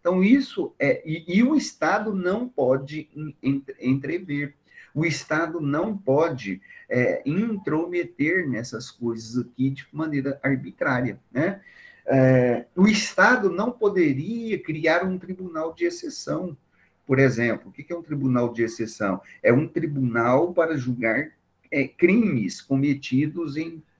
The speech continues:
períodos anteriores, em períodos de guerra,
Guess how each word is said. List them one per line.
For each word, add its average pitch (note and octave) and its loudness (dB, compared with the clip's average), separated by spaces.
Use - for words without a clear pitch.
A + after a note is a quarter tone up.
períodos C#3+ 0
anteriores, C3 2
em G#2 -4
períodos A2+ -4
de - -16
guerra, D3 4